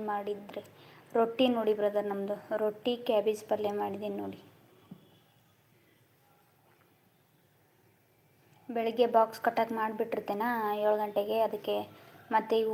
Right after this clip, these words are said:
ಹುಡುಗ್ರು ಕರ್ಕೊಂಡು ಅದು ಇದು ಮಾಡೋಕ್ಕಾಗಲ್ಲ. ಹ್ಮ್, ನಮ್ಮ ಚಿನ್ನಿ ಸಣ್ಣವಳಿದ್ದಾಳಲ್ವ,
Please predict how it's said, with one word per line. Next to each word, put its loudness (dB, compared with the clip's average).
ಹುಡುಗ್ರು 2
ಕರ್ಕೊಂಡು 0
ಅದು 0
ಇದು 2
ಮಾಡೋಕ್ಕಾಗಲ್ಲ. 0
ಹ್ಮ್, -10
ನಮ್ಮ -2
ಚಿನ್ನಿ -4
ಸಣ್ಣವಳಿದ್ದಾಳಲ್ವ, 0